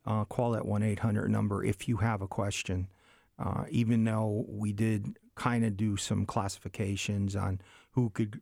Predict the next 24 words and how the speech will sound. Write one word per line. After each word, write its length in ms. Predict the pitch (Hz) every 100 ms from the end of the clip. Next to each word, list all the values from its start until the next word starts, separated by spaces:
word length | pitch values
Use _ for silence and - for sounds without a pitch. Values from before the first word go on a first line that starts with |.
| -
use 380 | 101 104 101
it 160 | 104 104
and 140 | - 95
who 160 | 110 95
can't 320 | - 107 107
use 340 | 85 90 90
it, 140 | 95 - _ - - -
but 240 | 107 -
they 180 | 117 117
will 300 | 117 117 107
not 380 | 107 110 101 -
turn 260 | - 110 104
you 140 | 101
down. 480 | 95 104 101 85 90
So 520 | - 117 104 101 98 - - _ _ -
it's 160 | -
very 460 | 110 107 120 123 107
advisable 720 | 107 107 104 101 104 98 98 - -
to 100 | 110
call 300 | - 110 104
the 180 | 101
eight 160 | 101 98
hundred 320 | 104 101 -
number 460 | 104 101 101 98